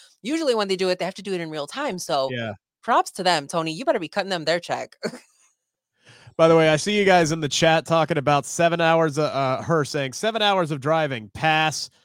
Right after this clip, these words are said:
Speaker 2: Drew saying, "I would have been there, but it, it was an eight-hour drive for me." Please.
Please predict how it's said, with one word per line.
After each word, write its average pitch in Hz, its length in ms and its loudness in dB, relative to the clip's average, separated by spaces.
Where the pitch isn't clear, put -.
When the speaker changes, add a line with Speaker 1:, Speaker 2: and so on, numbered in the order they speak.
Speaker 2:
Drew 165 260 0
saying, 156 380 -2
"I 156 160 0
would 165 160 2
have 147 120 -2
been 165 200 0
there, 160 240 2
but 160 140 0
it, 151 120 -2
it 151 80 -4
was 147 140 -4
an 143 120 -8
eight-hour 151 400 0
drive 151 260 2
for 143 60 -12
me." 147 200 -2
Please. 156 1500 -2